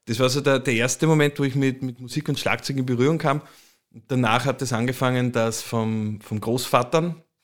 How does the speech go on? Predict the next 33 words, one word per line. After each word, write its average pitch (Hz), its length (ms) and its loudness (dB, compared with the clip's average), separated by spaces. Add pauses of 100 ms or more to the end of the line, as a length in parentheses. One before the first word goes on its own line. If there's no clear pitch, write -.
(480)
von 107 120 -20
meinem 110 140 -12
Opa, 123 220 -4
die 120 340 -2 (560)
Musikinstrumente, 131 1200 0
der 117 80 0
hat 113 160 -4
auch 113 140 0
eine 107 160 -2
Gitarre, 123 420 2
eine 110 380 0
Orgel 117 540 2
und 104 120 -4
ein 107 160 -6
Bass, - 320 -4
ist 113 160 -6
immer 120 240 2
herumgelegen, 127 640 -2
so, 117 320 -4 (480)
äh, 110 320 -2
im 123 120 4
Musikzimmer 135 680 2
zu 123 160 0
Hause. 113 300 2
Und 110 200 -6
da 107 400 -2 (200)
habe 107 160 -8
ich 101 60 -8
dann 117 140 -2
angefangen, 117 460 0
einfach 110 500 -4 (1120)
einige 143 400 2
Zeit 123 580 2